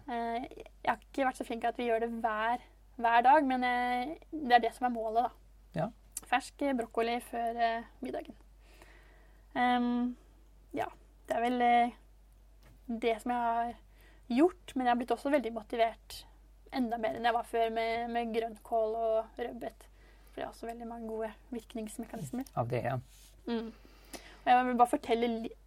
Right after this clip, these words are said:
Speaker 1: en ting om det med grønnkål, for det er jo grønnsakenes dronning.
Speaker 2: Mhm.
Speaker 1: Og, eh, det kan også regulere kolesterolet. Og det ble gjort også en, eh, ja, en studie på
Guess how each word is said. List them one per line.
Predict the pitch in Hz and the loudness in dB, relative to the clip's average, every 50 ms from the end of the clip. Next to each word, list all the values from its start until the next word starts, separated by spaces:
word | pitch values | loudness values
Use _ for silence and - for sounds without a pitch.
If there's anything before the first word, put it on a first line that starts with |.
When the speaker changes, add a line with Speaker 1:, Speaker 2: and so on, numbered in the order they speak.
| - | -4
Speaker 1:
en | - 247 240 | 0 0 0
ting | 240 - 233 220 220 | 2 0 -2 0 0
om | 226 226 233 233 233 226 226 240 | 0 0 0 0 -2 -2 -2 0
det | 233 226 | 0 0
med | 233 233 233 | 0 0 -2
grønnkål, | 220 220 214 - - 269 339 359 - - - - - - - - - - - - - | -2 -4 -4 2 6 6 6 6 4 0 -20 -20 -20 -20 -20 -20 -20 -20 -20 -8 -2
for | - 247 254 | 0 6 8
det | 247 | 10
er | 240 233 | 10 10
jo | 240 220 | 8 6
grønnsakenes | 233 254 254 240 226 - - - - - - 240 233 220 - 233 | 0 -2 -2 -4 -6 -6 -6 -8 -8 -8 -10 -10 -10 -8 -6 -4
dronning. | 226 254 254 233 220 220 240 311 381 359 - - - - | 0 2 2 0 0 2 2 2 2 0 -2 -10 -12 -4
Speaker 2:
Mhm. | - 160 131 107 117 139 165 190 - - - - - | 0 0 2 2 4 2 2 2 0 -4 -8 -4 2
Speaker 1:
Og, | 254 247 254 247 240 254 | 6 8 8 8 8 6
eh, | 262 254 254 240 | 4 4 4 4
det | 247 - | 4 0
kan | - 285 - - | -4 -6 -8 -10
også | - - - - - 294 | -14 -16 -10 -4 -2 0
regulere | 302 320 320 392 381 294 233 233 240 240 240 240 | 0 0 2 2 4 4 4 4 4 2 0 0
kolesterolet. | - - 254 240 - - 233 - - 247 240 220 - - - - - - - - - - - - - - - - - - | -2 -4 -4 -4 -4 -6 -6 -6 -4 -4 -6 -6 -8 -18 -20 -20 -20 -20 -20 -20 -20 -20 -20 -20 -20 -20 -20 -18 -8 -4
Og | 240 247 | -2 -2
det | 254 240 | 0 0
ble | 254 262 | 0 0
gjort | 247 247 - - 247 | 0 -2 -2 -2 -4
også | 240 - - 269 247 254 254 254 247 247 - | -4 0 2 6 8 8 8 8 8 6 4
en, | - - 247 240 240 233 240 | 2 0 -2 0 0 -2 -2
eh, | 240 233 233 233 233 233 233 240 294 339 381 392 403 415 427 440 466 - - - - - - | -2 -2 -2 -2 -2 -2 -2 -4 -6 -8 -10 -14 -16 -18 -20 -20 -20 -20 -20 -20 -14 -6 -4
ja, | 247 - - - | -4 -4 -4 -6
en | 269 247 | -8 -8
studie | - - 240 233 220 262 294 302 | -6 -6 -6 -4 -2 0 -2 -2
på | - - | 0 2